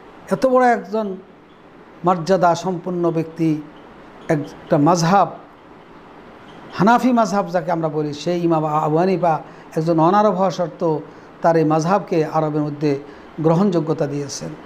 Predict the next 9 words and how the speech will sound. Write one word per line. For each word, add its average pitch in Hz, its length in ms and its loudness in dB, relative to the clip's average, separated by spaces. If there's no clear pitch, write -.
এ 175 140 4
এমন 175 360 4
ওনার 180 220 4
মাযহাবকে 185 540 2
চার 214 260 0
মাযহাবের 208 340 0
একটা 190 220 -2
মাযহাব 180 260 0
হিসাবে 185 320 -2